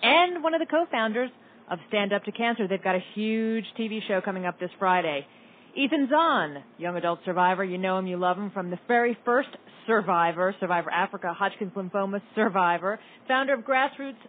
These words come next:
Soccer, and the chairman of the board, Doctor Leonard Sender, M D, the chairman of the I two Y board,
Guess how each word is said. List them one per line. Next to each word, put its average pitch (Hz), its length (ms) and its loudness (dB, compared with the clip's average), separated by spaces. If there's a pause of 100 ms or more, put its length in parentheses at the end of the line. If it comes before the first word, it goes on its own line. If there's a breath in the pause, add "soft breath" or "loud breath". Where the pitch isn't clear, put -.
(240)
Soccer, 247 460 0 (460 soft breath)
and 294 360 2 (300)
the 190 60 -12
chairman 196 300 -4
of 180 60 -4
the 175 80 -12
board, 185 400 -4 (100)
Doctor 185 280 -2
Leonard 175 340 -4
Sender, 180 380 -6
M 185 280 -6
D, 185 300 -6
the 190 160 -8
chairman 202 240 -6
of 190 60 -8
the 202 120 -8
I 208 200 0 (160)
two 226 160 -8
Y 208 320 -2
board, 180 400 -4